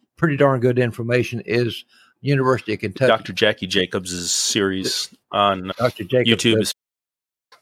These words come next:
Speaker 1: she does a great
Speaker 2: Yes,
Speaker 1: podcast.
Speaker 2: absolutely. And it, you know, it's a little higher level than we're aiming for,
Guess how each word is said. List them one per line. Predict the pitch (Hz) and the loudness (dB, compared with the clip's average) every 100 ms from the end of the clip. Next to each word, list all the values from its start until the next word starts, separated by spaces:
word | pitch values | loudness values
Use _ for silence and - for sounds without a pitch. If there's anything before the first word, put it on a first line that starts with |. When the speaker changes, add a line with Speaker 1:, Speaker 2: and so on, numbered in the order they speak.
| _ _ _ | _ _ _
Speaker 1:
she | - | 0
does | 151 131 | 2 2
a | 104 | 4
great | 156 | 2
Speaker 2:
Yes, | 165 | 4
Speaker 1:
podcast. | 131 151 90 - | 0 0 -4 -2
Speaker 2:
absolutely. | 113 110 104 101 - - _ _ - | 0 0 -4 -6 -8 -16 _ _ -2
And | 127 | 0
it, | 127 - | 0 0
you | 165 | 0
know, | 143 | 0
it's | - | 2
a | 165 139 165 | 0 0 0
little | 170 160 | 2 4
higher | 147 151 147 | 4 4 2
level | 135 139 151 - | 0 0 -2 -4
than | 123 120 123 117 | -2 -2 -4 -6
we're | 120 131 127 | 0 0 2
aiming | 127 120 117 | 0 -2 -4
for, | 117 113 120 | 0 2 2